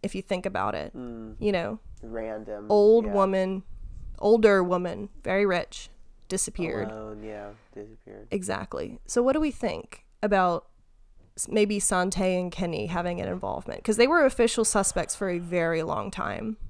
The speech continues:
Speaker 2: Well, were, did anything, did anything that we know about ever put them close to Vicksburg?
Speaker 1: They had been, at the time of nineteen ninety-five, when, um, Jackie was,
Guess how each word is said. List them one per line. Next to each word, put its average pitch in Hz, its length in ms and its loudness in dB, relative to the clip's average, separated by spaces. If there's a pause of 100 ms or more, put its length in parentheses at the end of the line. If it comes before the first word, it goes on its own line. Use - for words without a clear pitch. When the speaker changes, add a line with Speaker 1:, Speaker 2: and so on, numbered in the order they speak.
(280)
Speaker 2:
Well, 214 520 8 (1000)
were, 180 240 2 (180)
did 180 240 4
anything, 185 840 4
did 156 200 -2
anything 170 460 -2
that 139 100 -2
we 151 160 -4
know 160 180 -2
about 131 260 -4
ever 135 340 -6
put - 280 -12
them 107 260 -10
close - 360 -10
to 107 380 -10 (500)
Vicksburg? - 640 -16
Speaker 1:
They 240 460 6
had 226 240 -2
been, 220 360 2
at 226 120 2
the 226 80 -4
time 254 500 2 (100)
of - 380 0
nineteen 214 360 2
ninety-five, 185 680 -2
when, 185 480 -2 (200)
um, 202 540 -2 (580)
Jackie 196 400 0
was, - 500 -2